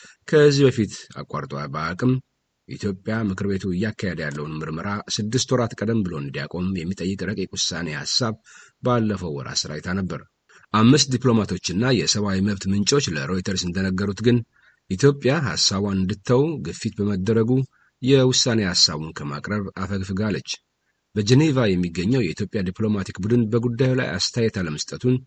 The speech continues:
ሮይተርስ በሪፖርቱ አመልክቷል። ኢትዮጵያ ግፊቱን ያቆመችው የመርማሪ ኮሚሽኑ የሥራ ጊዜ እንደማይራዘም መግባባት ላይ ከተደረሰ በኋላ መሆኑን ሁለት የሮይተርስ ምንጮች ተናግረዋል።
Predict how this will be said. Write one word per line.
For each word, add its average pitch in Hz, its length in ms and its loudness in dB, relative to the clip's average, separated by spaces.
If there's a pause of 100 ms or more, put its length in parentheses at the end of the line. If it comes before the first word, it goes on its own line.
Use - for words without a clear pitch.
(360)
ሮይተርስ 110 460 2
በሪፖርቱ 65 480 -10
አመልክቷል። 76 500 -6 (520)
ኢትዮጵያ 107 500 -2
ግፊቱን 101 440 -4
ያቆመችው 104 560 0
የመርማሪ 127 520 4
ኮሚሽኑ 131 400 2
የሥራ 110 320 0
ጊዜ 87 240 -4 (100)
እንደማይራዘም 92 1040 0 (440)
መግባባት 117 520 2
ላይ 82 160 -6
ከተደረሰ 71 520 -8
በኋላ 69 320 -8
መሆኑን 98 360 0 (140)
ሁለት 127 420 0
የሮይተርስ 98 800 -2
ምንጮች 67 340 -10
ተናግረዋል። 82 500 -6